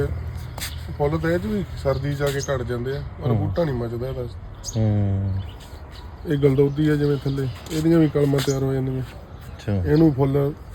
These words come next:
Speaker 1: ਨਵੰਬਰ ਦੇ ਵਿੱਚ, ਦਸੰਬਰ ਦੇ ਵਿੱਚ ਬਹੁਤ ਪੈਂਦੇ ਆ।
Speaker 2: ਆਪਣੇ ਜਿਹੜਾ ਉਹ
Speaker 1: ਹਾਂ।
Speaker 2: ਲ-, ਪੀਲਾ ਜਿਹਾ ਲੱਗਾ ਸੀਗਾ ਪਾਰਕ ਦੇ ਵਿੱਚ ਵੀ ਲੱਗਿਆ ਹੁਣ।
Speaker 1: ਉਹ ਟਕੋਮਾ ਲੱਗਿਆ
Speaker 2: ਟਕੋਮਾ,
Speaker 1: ਉਹ
Speaker 2: ਹਾਂ।
Speaker 1: ਸੀਗਾ ਅੰਦਰਲੇ ਪਾਸੇ ਜੋ।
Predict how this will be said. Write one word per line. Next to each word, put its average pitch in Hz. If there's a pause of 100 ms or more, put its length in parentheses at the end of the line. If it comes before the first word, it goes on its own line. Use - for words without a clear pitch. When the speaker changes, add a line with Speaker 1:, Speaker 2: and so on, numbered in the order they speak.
(200)
Speaker 1:
ਨਵੰਬਰ 135
ਦੇ 131
ਵਿੱਚ, 135
ਦਸੰਬਰ 131
ਦੇ 123
ਵਿੱਚ 123
ਬਹੁਤ 123
ਪੈਂਦੇ 113
ਆ। 110 (180)
Speaker 2:
ਆਪਣੇ 180
ਜਿਹੜਾ 180
ਉਹ 160
Speaker 1:
ਹਾਂ। 123
Speaker 2:
ਲ-, 120 (100)
ਪੀਲਾ 147
ਜਿਹਾ 156
ਲੱਗਾ 147
ਸੀਗਾ 143 (100)
ਪਾਰਕ 139
ਦੇ 143
ਵਿੱਚ 143
ਵੀ 156
ਲੱਗਿਆ 123
ਹੁਣ। 120
Speaker 1:
ਉਹ 151
ਟਕੋਮਾ 165
ਲੱਗਿਆ 160
Speaker 2:
ਟਕੋਮਾ, 151
Speaker 1:
ਉਹ 135
Speaker 2:
ਹਾਂ। 165
Speaker 1:
ਸੀਗਾ 147
ਅੰਦਰਲੇ 131
ਪਾਸੇ 120
ਜੋ। 127